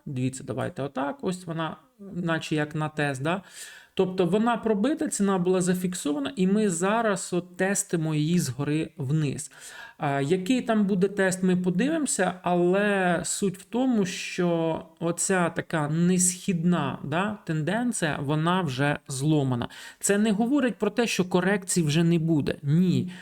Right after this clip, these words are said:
корекції будуть, і це нормально. Хтось зайшов, хтось вийшов, хтось запанікував, закрився. Да? Тобто це ринок. Ринок — це емоції людей, не більше, не менше.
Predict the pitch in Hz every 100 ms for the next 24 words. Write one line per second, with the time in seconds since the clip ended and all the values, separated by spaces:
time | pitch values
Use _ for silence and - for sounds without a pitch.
0 | - - 175 226 - 226 220 170 196 190
1 | 135 - - - 202 208 208 202 196 170
2 | 139 123 - - - 226 208 151 139 -
3 | 220 220 214 - - - - 196 185 170
4 | 214 208 - 185 180 - 220 185 185 185
5 | 170 165 - 175 208 208 175 180 180 175
6 | 160 - 156 180 185 - 147 170 170 -
7 | - - 226 220 220 208 160 127 - 160
8 | 190 202 185 180 - 190 175 175 190 185
9 | 180 165 170 156 147 120 - - 156 165
10 | 156 190 190 175 180 185 175 143 -